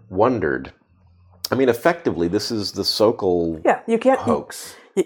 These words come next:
Speaker 2: you can't blame Paisley for trying.
Speaker 1: You can't blame Paisley for trying to gain access to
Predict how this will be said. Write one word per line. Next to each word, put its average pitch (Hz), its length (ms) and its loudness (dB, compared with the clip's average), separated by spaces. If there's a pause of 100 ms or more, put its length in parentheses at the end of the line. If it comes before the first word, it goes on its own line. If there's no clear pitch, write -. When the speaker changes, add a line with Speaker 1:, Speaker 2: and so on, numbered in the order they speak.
Speaker 2:
you 190 100 2
can't - 400 -2
blame 240 280 4
Paisley 233 360 4
for 247 140 2
trying. - 480 -4
Speaker 1:
You 113 80 -4
can't 180 380 2
blame 123 300 4
Paisley 98 500 2
for 90 160 -4
trying 92 420 0
to 87 320 -2 (400)
gain 95 300 2
access 87 880 -2
to 80 800 -8